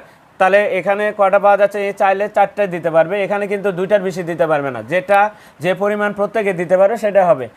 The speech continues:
আবার বি স্কয়ার, এখানে বির পাওয়ার ফোর, এখানে কত? বির পাওয়ার কত? দুই। তাহলে এখানে চারটা বি, এখানে দুটা বি। তাহলে দুইটা বি দুইটার কাছেই পাওয়া যাবে, দুইটা বি। তাহলে, আহ, তাহলে এ স্কয়ার কমন, আবার বি স্কয়ারও কমন। তাহলে কি হবে? সংখ্যার কোনো কমন নেই।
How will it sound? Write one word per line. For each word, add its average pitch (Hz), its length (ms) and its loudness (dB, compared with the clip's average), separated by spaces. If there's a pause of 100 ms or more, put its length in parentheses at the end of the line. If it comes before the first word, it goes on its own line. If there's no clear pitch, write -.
(160)
আবার 190 200 2
বি 190 160 -6
স্কয়ার, 208 260 2
এখানে 208 220 -4
বির 190 240 -6
পাওয়ার 202 180 0
ফোর, 185 260 -2 (320)
এখানে 214 300 -4
কত? 185 160 2
বির 175 300 -2
পাওয়ার 196 260 4
কত? 190 200 -4
দুই। 175 320 -4 (300)
তাহলে 185 200 0
এখানে 202 220 -2
চারটা 196 360 2
বি, 202 140 -2
এখানে 196 420 -2
দুটা 170 280 -2
বি। 120 160 -10 (300)
তাহলে 196 200 4
দুইটা 202 320 2
বি 196 180 -6
দুইটার 196 340 0
কাছেই 196 280 0
পাওয়া 180 220 2
যাবে, 147 200 -2
দুইটা 165 280 -4
বি। 135 200 -8
তাহলে, 196 340 2 (500)
আহ, 156 120 0
তাহলে 185 260 2
এ 196 220 0
স্কয়ার 196 300 2
কমন, 208 260 -2
আবার 196 200 4
বি 185 160 -2
স্কয়ারও 175 320 2
কমন। 135 240 -8
তাহলে 180 240 2
কি 196 160 -4
হবে? 196 200 0
সংখ্যার 196 380 0
কোনো 190 200 -4
কমন 175 280 -4
নেই। 185 180 -4